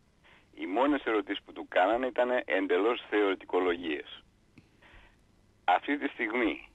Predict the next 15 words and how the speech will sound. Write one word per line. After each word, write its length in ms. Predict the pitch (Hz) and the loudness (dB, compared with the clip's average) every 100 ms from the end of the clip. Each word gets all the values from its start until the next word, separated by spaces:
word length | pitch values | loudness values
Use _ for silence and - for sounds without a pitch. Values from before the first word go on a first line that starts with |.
| _ | _
η 180 | 87 90 | -2 4
αεκ 260 | 90 98 120 - _ _ _ _ _ | 6 4 2 -8 _ _ _ _ _
θα 140 | - 90 | -2 0
πάρει 380 | - 135 143 - | 4 4 4 0
είκοσι 540 | 113 139 - 143 - 131 | -6 -6 -4 -6 -2 -2
εκατομμύρια 1160 | 113 101 98 95 87 98 107 95 76 65 - - | 0 0 -2 -2 -2 0 0 0 -2 -6 -12 -14
ευρώ 500 | - 76 139 82 98 - _ _ _ - - _ _ | -6 -4 -2 0 0 -2 _ _ _ -20 -20 _ _
για 160 | - 92 | -2 0
να 140 | 90 | 2
κάνει 300 | 82 123 143 | 2 2 2
ένα 160 | 139 135 | 2 0
γήπεδο 560 | 98 98 101 104 113 135 | 0 -4 -2 0 0 0
μια 240 | 120 131 | 0 2
ανώνυμη 500 | 131 117 131 135 131 | 4 2 2 2 0
εταιρεία. 540 | 127 - 120 107 - | 0 2 2 2 0